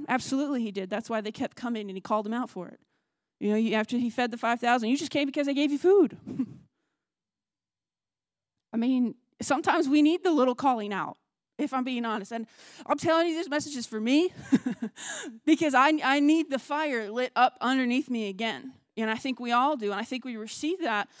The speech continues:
when Rex came. But there, there's a responsibility of you to speak life over yourself. Matthew fifteen eleven talks about how you, you hear and understand it is not what goes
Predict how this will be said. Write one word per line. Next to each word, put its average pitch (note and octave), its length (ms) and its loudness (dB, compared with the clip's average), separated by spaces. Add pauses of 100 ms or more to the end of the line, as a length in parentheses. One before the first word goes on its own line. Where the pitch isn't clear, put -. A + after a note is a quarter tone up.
(160)
when A#3+ 180 2
Rex - 260 -2
came. C#4 480 0 (360)
But A#3+ 120 2
there, C4 260 6
there's C4 300 4
a A#3+ 140 4
responsibility C#4+ 840 2
of A#3+ 80 -4
you A#3+ 100 0
to G#3 80 -4
speak - 480 0
life C4 480 4
over A#3+ 180 2
yourself. A3+ 460 0
Matthew A#3 320 0
fifteen C4 360 0
eleven A3+ 440 2
talks A3+ 320 -2
about A3 180 2
how A3 120 2
you, A3 200 0 (340)
you A#3+ 140 4
hear D4+ 460 4
and A#3+ 160 2
understand A#3+ 720 2
it - 60 -2
is A3+ 200 0
not A#3 180 2
what A#3 120 2
goes A3 240 4